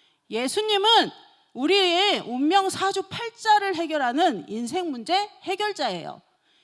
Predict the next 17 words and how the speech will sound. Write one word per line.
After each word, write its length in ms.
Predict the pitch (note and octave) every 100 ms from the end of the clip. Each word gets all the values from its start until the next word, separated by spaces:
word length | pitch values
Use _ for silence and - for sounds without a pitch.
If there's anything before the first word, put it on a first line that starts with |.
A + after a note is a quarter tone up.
| _ _ -
예수님은 720 | A3+ C#4 A4 G4+ G4+ G#4+ G3+ - - _ _ _ _
삼십팔 720 | - - G#4+ A#4 A#4 - G#4+
년 220 | G#4+ G#4
된 400 | D#4+ E4+ E4+ F3+ -
질병을 520 | - B3+ C4+ F#4+ G4+ F#4
가진 360 | D#4+ D4 C4
육신의 520 | A3 D4 - G#4+ G#4
문제를 600 | F#4+ C#4+ B3+ B3+ G#4+ G#4 C4+
해결하신 720 | E4 F4 D#4 A3+ - E4 F3+ _ _ _
모든 520 | G3 D#4 G4+ A#4 A#4+
문제 240 | G4 C#4 F4 G4+ A4 -
해결자예요. 1080 | E4+ G#4 A4 F#4+ C4+ F#3+ E3+ A3 A3+ E3+ - _ _ _ _
이 260 | - D#4+ E4
예수님을 800 | B3+ D4+ E4 C#4+ B3 D#4+ D4+ F3+
언약으로 500 | G3+ A#3 E4+ G4 F4
붙잡으세요, 1080 | C#4 A#3 E4+ F4+ F4+ D#4 C4+ C4 C#4+ E4+ F#4+
사무엘. 580 | F4+ F4+ F#4 D#4+ D#4+